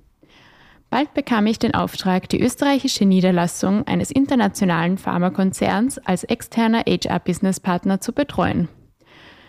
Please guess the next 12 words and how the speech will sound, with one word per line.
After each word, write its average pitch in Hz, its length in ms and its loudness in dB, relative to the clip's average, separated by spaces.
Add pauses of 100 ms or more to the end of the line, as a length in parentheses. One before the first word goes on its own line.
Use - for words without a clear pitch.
(220)
Dadurch 185 480 -2
hatte 240 200 0
ich 226 120 -2
die 214 100 -2
Gelegenheit, 196 760 0
professionelle 214 800 0
und 180 160 2
erfolgreiche 190 960 0
H-R-Arbeit 180 840 -2
eines 196 280 -2
Konzerns 185 600 -2
kennenzulernen. 175 840 0